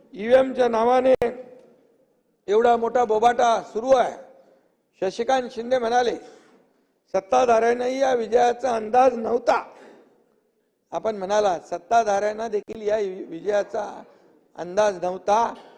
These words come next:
म्हणजे ईव्हीएम घोटाळा झालेला नाही." जर आम्हाला माहीत असता अंदाज,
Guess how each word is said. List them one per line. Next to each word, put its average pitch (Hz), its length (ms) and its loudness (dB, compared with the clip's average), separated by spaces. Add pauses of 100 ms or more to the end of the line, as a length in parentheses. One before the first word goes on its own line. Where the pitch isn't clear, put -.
(540)
म्हणजे 220 680 0 (580)
ईव्हीएम 190 520 -6
घोटाळा 190 380 -2
झालेला 190 640 -2 (600)
नाही." 156 460 -8 (440)
जर 190 120 -6
आम्हाला 208 340 -2
माहीत 226 280 -2
असता 190 460 -4 (380)
अंदाज, 190 420 -6